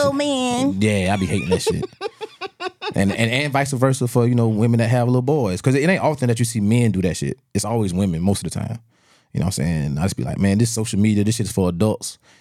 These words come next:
Speaker 2: Get your child their own so-, social media page if you want them to damn post every damn day. I don't wanna see your damn kid." And maybe that's because when I used to be, you know, out there playing in the field, I hated when women would have a child, "I can't come over to your kid, go to sleep." So maybe that's where that stemmed from or rooted from.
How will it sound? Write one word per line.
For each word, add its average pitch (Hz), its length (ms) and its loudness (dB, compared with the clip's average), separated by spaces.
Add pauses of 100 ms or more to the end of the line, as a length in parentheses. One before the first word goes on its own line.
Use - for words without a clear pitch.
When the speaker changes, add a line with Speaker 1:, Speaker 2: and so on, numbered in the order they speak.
(220)
Speaker 2:
Get 120 140 2
your 117 80 -2
child 113 300 2
their 110 120 2
own 110 200 2
so-, - 180 -8
social 117 340 -2
media 104 140 4
page 98 300 2
if 95 120 2
you 101 60 2
want 101 160 2
them 95 120 2
to 95 40 2
damn 95 220 0
post 110 260 2
every 82 160 -2
damn 78 220 -2
day. - 180 -8 (540)
I - 60 4
don't 127 100 6
wanna 117 100 2
see - 120 -4
your 87 80 0
damn 80 200 -2
kid." - 300 -4 (800)
And 135 160 4
maybe 151 140 4
that's 139 120 0
because 135 300 2
when 120 80 2
I 120 60 2
used 120 140 2
to 110 60 -4
be, 113 120 2
you 123 120 2
know, 113 120 4
out 107 120 0
there 107 80 0
playing 110 240 4
in 101 60 4
the 101 60 2
field, 107 460 2 (680)
I - 100 0
hated 110 220 4
when 95 140 2
women 104 240 2
would 92 100 0
have 101 160 2
a 92 40 -4
child, 98 320 0
"I 104 100 -4
can't 107 180 0
come 101 140 0
over 95 100 0
to - 100 -10
your 92 80 0
kid, 101 220 2
go 85 80 -2
to - 60 -6
sleep." - 220 -4
So 90 100 -2
maybe 98 100 4
that's 98 160 0
where - 80 -2
that - 220 -4
stemmed 90 320 -2
from - 180 -4 (140)
or 85 100 -2
rooted 85 240 0
from. - 220 -4